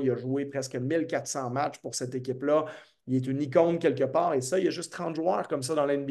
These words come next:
A qui peuvent dire ça dans, dans une équipe. Donc, euh, donc, il fait partie de ce groupe-là et il nous a laissé des belles images. Euh, mais, comme je dis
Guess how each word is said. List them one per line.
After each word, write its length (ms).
A 60
qui 100
peuvent 200
dire 180
ça 200
dans, 180
dans 180
une 220
équipe. 340
Donc, 240
euh, 160
donc, 220
il 80
fait 80
partie 300
de 60
ce 100
groupe-là 520
et 80
il 60
nous 140
a 60
laissé 240
des 100
belles 240
images. 380
Euh, 280
mais, 340
comme 160
je 140
dis 80